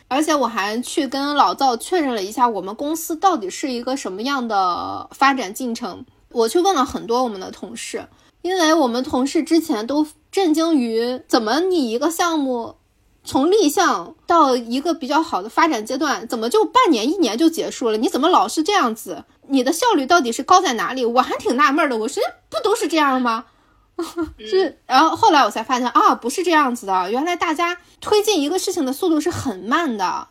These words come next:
就是我其实是有的是时间的，我并不是没有时间。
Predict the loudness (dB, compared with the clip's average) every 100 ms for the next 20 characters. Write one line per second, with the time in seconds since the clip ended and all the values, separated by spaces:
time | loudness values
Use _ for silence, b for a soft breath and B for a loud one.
0 | _ 0 0 0 -2 0 0 0 2 2
1 | 2 -2 -6 -2 0 0 0 -6 -4 -4
2 | -2 -4 -4 -4 -2 -2 -4 -6 -4 -4
3 | -4 -4 -4 -8 -8 -8